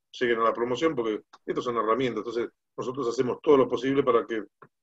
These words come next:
todo el que esté más o menos en condiciones llegue a la promoción.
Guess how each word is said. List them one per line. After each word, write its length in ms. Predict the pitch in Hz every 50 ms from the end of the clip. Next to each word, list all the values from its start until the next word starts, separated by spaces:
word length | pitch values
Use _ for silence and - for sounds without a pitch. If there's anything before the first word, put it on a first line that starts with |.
| _ _ _ _
todo 180 | - 151 139 123
el 40 |
que 60 | 113 110
esté 180 | - - 123
más 180 | 120 117 113 - 123
o 20 |
menos 260 | 120 123 120 113 - 117
en 100 | 107 101
condiciones 680 | 110 110 110 101 - 120 127 127 120 98 - - _ _ _ _ _ _ _ _ _ -
llegue 240 | 127 117 117 113
a 20 | 107
la 100 | 107 107
promoción. 580 | 110 107 107 101 - - 123 123 120 117 104